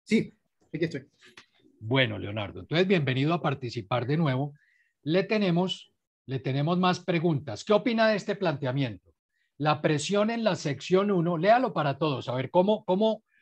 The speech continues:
Speaker 2: cómo interpretaría la lectura de lo que dice ahí? Adelante, Leonardo.
Speaker 1: Bueno, lo que interpretaría es que la presión, eh, uno va a ser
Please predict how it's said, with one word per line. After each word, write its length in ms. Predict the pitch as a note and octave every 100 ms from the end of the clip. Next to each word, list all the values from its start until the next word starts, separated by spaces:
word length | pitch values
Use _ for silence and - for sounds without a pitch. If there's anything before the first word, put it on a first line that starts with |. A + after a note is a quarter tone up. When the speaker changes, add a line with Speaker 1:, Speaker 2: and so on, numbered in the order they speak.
| _ _ _
Speaker 2:
cómo 240 | G3 G3 A#3+
interpretaría 920 | G3 G3+ D#3+ - D3 C3+ C3+ D#3 F3
la 120 | G3+
lectura 540 | F3 B2 _ F#3+ F#3+
de 100 | G3
lo 160 | D#3+ C#3+
que 100 | C3+
dice 280 | B2+ C3+ F3
ahí? 200 | D#3+ A2
Adelante, 760 | G#2 A#2 D#3+ D3 D3+ B2 G2 F2 - -
Leonardo. 520 | B2 B2+ B2+ A2+ F2+ - _ _ _ _ _ _ _ _ -
Speaker 1:
Bueno, 200 | D#3+ D3
lo 40 |
que 60 | E3
interpretaría 680 | D#3+ D#3+ E3 E3 F3 A#3 A3
es 120 | -
que 380 | G3 F#3+ D3+ C#3+
la 240 | D#3 D#3+
presión, 680 | D#3 D3 F3+ G#3 A#3+ B3 -
eh, 440 | E3 D3+ D3 C#3 -
uno 360 | G#3+ F#3 D#3 C#3+
va 100 | D#3+
a 40 |
ser 300 | E3 F3+ E3+